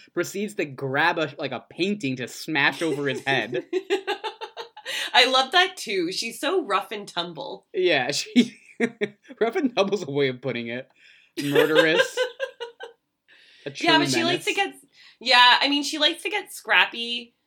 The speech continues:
Speaker 2: Um, yeah, she is kind of murderous. Yeah, that's true.
Speaker 1: But I will say, I think, like, generally vandalism is her go-to, which is less murderous and more menacing.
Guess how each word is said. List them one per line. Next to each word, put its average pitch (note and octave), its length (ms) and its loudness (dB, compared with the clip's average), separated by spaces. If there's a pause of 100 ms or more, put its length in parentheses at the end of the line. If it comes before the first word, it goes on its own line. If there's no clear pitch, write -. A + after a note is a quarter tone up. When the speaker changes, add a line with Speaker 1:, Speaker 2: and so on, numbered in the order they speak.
(300)
Speaker 2:
Um, F#3 760 0
yeah, G#3 200 8
she G#3+ 340 -4
is E3 160 -6
kind D#3+ 220 -10
of D3+ 60 -10
murderous. D3+ 500 -12
Yeah, C3+ 160 -10
that's C3+ 240 -16
true. E3 260 -14 (240)
Speaker 1:
But G#3 100 2
I A3+ 60 6
will B3+ 160 4
say, B3+ 140 0
I F#3 40 0
think, G3+ 180 -2
like, E3 200 -6 (380)
generally D#3 640 0
vandalism A2 920 -6
is G#2+ 260 -10
her G#2+ 160 -12
go-to, G#2 680 -10
which C3+ 240 -8
is D3 160 -4
less D#3+ 260 -4
murderous B2+ 600 -4
and A#2 180 -8
more G#2 460 -12
menacing. F#2+ 560 -18